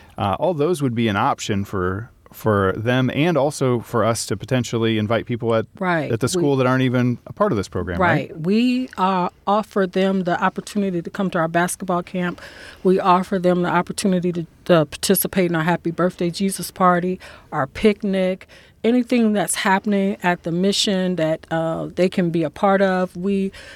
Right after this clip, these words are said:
Speaker 2: try to make sure that we get the literature to the counselors, and the counselors can get it to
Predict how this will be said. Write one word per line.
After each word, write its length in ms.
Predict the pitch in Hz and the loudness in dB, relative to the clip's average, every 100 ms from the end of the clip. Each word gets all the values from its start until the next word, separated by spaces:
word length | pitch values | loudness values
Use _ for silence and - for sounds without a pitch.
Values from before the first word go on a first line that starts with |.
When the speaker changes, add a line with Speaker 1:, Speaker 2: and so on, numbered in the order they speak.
| - | -10
Speaker 2:
try 240 | - 208 | 0 2
to 80 | 196 | 4
make 220 | 190 185 | 2 0
sure 260 | - - 208 | -2 0 0
that 60 | 180 | 0
we 100 | 175 | -2
get 180 | 190 | -4
the 80 | 175 | -2
literature 420 | 165 196 202 - | 0 2 0 -2
to 180 | 185 - | -4 -4
the 100 | 185 | -6
counselors, 600 | - 190 190 - 190 185 | 0 2 2 0 0 0
and 120 | 170 | -2
the 40 | 170 | -6
counselors 600 | - 202 196 196 180 - | -2 -2 0 -2 -2 -2
can 180 | 190 165 | 0 2
get 160 | 170 | 2
it 140 | 175 - | 0 -4
to 340 | - 175 151 | 0 2 0